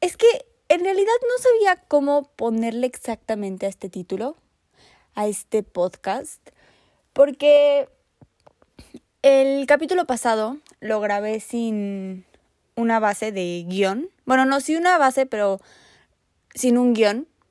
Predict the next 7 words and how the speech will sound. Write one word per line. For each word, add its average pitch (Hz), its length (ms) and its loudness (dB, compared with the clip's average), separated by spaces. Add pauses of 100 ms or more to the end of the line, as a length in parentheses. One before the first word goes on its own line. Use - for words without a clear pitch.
(300)
como 196 540 0
más 214 540 -2
planificado. 220 800 0 (380)
Y 294 360 0
me 302 80 2
agradó 330 300 4
demasiado 262 800 0